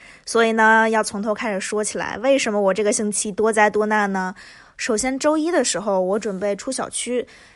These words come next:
就看到小区门口它被警车围起来了。我在想到底发生什么事儿，然后一看好像是车祸。当然我觉得说可能是因为大家被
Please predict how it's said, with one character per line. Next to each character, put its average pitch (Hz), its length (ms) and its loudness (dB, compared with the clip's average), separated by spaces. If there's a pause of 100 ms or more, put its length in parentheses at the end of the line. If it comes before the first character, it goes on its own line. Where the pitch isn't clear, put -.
就 359 100 -4
看 339 160 -4
到 294 80 2
小 - 180 0
区 - 160 -4
门 254 240 -4
口 - 380 -10
它 247 560 0 (880)
被 247 220 4
警 185 220 -2
车 254 220 0
围 190 200 -2
起 - 160 -2
来 - 160 -4
了。 240 140 -12
我 220 160 -2
在 339 120 4
想 202 240 2
到 240 140 0
底 208 80 0
发 233 140 -2
生 233 120 0
什 208 120 -6
么 185 100 -8
事 - 100 -4
儿， 196 120 0
然 175 100 -4
后 214 60 -8
一 196 80 -8
看 190 200 -4
好 - 120 -10
像 190 100 -12
是 185 80 -8
车 202 260 -6
祸。 - 240 -4 (220)
当 320 140 4
然 370 100 6
我 226 140 4
觉 196 180 -2
得 262 140 2
说 311 240 0
可 220 220 -4
能 185 140 -6
是 254 220 -6
因 262 100 -4
为 269 120 -6
大 247 180 0
家 233 180 0
被 226 400 -2